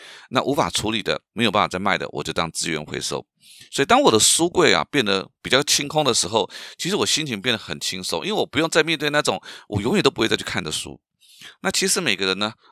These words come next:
或多或少都会有一些我们觉得会用得到，但其实买来之后呢，从来没有用过的一些物品，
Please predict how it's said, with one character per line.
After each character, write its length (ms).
或 200
多 100
或 140
少 260
都 100
会 120
有 140
一 60
些 400
我 80
们 100
觉 140
得 80
会 160
用 140
得 100
到， 200
但 320
其 180
实 160
买 160
来 120
之 160
后 140
呢， 200
从 160
来 80
没 80
有 100
用 160
过 160
的 80
一 20
些 140
物 140
品， 220